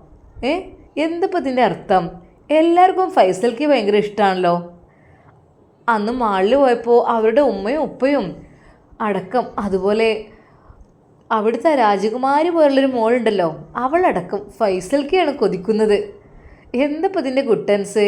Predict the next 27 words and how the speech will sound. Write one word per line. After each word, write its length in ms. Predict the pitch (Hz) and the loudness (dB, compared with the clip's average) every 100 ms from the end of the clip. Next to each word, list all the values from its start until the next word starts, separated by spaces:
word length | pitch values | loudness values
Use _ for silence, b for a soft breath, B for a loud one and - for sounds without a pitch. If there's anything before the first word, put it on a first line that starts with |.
| 208 | 0
ഈ 20 | 330 | 0
ഒരു 100 | 370 370 | 0 2
സൗന്ദര്യത്തിൻ്റെ 580 | 262 220 214 233 233 277 269 | 2 2 2 0 0 2 2
രഹസ്യം 360 | 190 180 269 | 0 -2 -4
എന്താ? 140 | 240 233 233 | 2 2 2
ഒന്ന് 140 | 302 370 | -2 0
പറഞ്ഞു 320 | 247 208 220 262 | 2 2 2 2
തരുമോ? 260 | 196 175 156 B B B B B B B - _ _ _ _ _ _ _ _ _ - - | 4 2 0 B B B B B B B -20 _ _ _ _ _ _ _ _ _ -8 0
ഫൈസലിനെ 520 | 294 294 330 339 349 | 2 2 0 0 0
ചിരിക്കുപ്പി-, 640 | 294 208 - 226 - 262 240 | 0 -2 -6 -12 -10 -10 -4
ചിരിപ്പിക്കുവാൻ 560 | 240 233 233 233 262 277 285 | 0 0 0 0 2 4 2
വേണ്ടിയിട്ട് 360 | 262 254 226 - - - | 0 0 0 -2 -4 -6
ഷമ്മാസ് 480 | 220 190 190 190 214 220 | -4 -2 -4 -4 -4 -4
അങ്ങനെ 200 | 262 302 330 | -4 -4 -4
ഒരു 80 | 311 | 0
തമാശ 300 | 247 196 190 180 208 | 0 0 -4 -2 -2
പറയുന്നു. 360 | 180 180 185 175 - B B B - | 0 -2 -4 -8 -12 B B B -2
അത് 100 | 277 349 | -2 2
കേട്ടപ്പോൾ 440 | 269 - 214 208 202 202 | 0 0 0 -2 -2 -2
എല്ലാവരും 420 | 208 190 196 226 220 | 0 2 2 2 0
ചിരിച്ചു. 280 | 185 160 190 233 | -2 -2 -4 -6
"ഒന്നും 200 | 339 359 - | -6 -6 0
പോടാ 380 | 202 170 175 196 180 | 0 0 -2 -4 -4
ചെക്ക, 240 | 185 - 170 165 - B B B | -6 -4 -6 -6 -14 B B B
നിന്നോളം 520 | 262 277 285 285 285 262 | -6 -4 -2 0 0 0
വരില്ല 260 | 190 165 175 - 214 | 0 0 -2 -2 -6
ഞാനൊന്നും." 460 | 190 175 180 175 | -4 -4 -4 -8